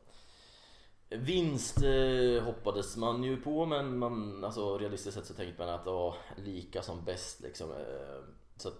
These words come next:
det enda jag ville se egentligen var att Arsenal gick dit och, eh, eh, liksom,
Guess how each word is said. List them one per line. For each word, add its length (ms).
det 220
enda 200
jag 80
ville 200
se 160
egentligen 340
var 180
att 100
Arsenal 340
gick 160
dit 280
och, 480
eh, 280
eh, 340
liksom, 500